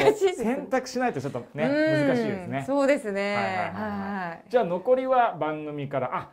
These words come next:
Speaker 1: 時間がないんで一問だそうです。
Speaker 2: 一問。はい。
Speaker 1: じゃあこれ私も一緒に考えましょう。
Speaker 2: はい。
Speaker 1: じゃあ次の問題お願いします。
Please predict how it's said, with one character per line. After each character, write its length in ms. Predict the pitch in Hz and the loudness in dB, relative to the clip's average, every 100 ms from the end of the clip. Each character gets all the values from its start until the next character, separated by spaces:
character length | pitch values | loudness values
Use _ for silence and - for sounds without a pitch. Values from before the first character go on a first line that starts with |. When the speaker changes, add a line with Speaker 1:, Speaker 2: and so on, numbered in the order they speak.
| _ - | _ -10
Speaker 1:
時 140 | 143 | -4
間 120 | 170 170 | -4 -4
が 60 | |
な 80 | 160 | -4
い 20 | |
ん 20 | |
で 80 | 131 | -6
一 260 | 196 160 339 | -8 -8 -4
問 180 | 311 214 | -2 -2
だ 100 | - | -2
そ 100 | 349 | 0
う 60 | |
で 140 | 302 196 | 0 0
す。 80 | - | -4
Speaker 2:
一 40 | |
問。 80 | 277 | 2
は 120 | 294 | 2
い。 20 | |
Speaker 1:
じ 60 | 185 | 2
ゃ 60 | |
あ 20 | 147 | -2
こ 80 | |
れ 80 | 156 | 0
私 340 | 147 151 214 196 | 0 0 -2 -4
も 80 | |
一 100 | 185 | -4
緒 60 | 170 | -6
に 80 | 151 | -6
考 80 | 143 139 | -6 -4
え 100 | 135 | -6
ま 160 | 123 117 | -4 -6
し 140 | - | -4
ょ 160 | 127 110 | -2 4
う。 20 | |
Speaker 2:
は 160 | 311 339 | 4 6
い。 40 | |
Speaker 1:
じ 60 | 202 | 4
ゃ 160 | 196 | 2
あ 40 | - | 0
次 220 | - 254 | -4 -4
の 80 | 269 | -2
問 160 | 262 | 2
題 160 | 247 240 | 0 0
お 80 | 208 | -2
願 120 | 226 | -4
い 60 | |
し 80 | 220 | -2
ま 100 | 247 | -4
す。 320 | - - - | -4 -10 -18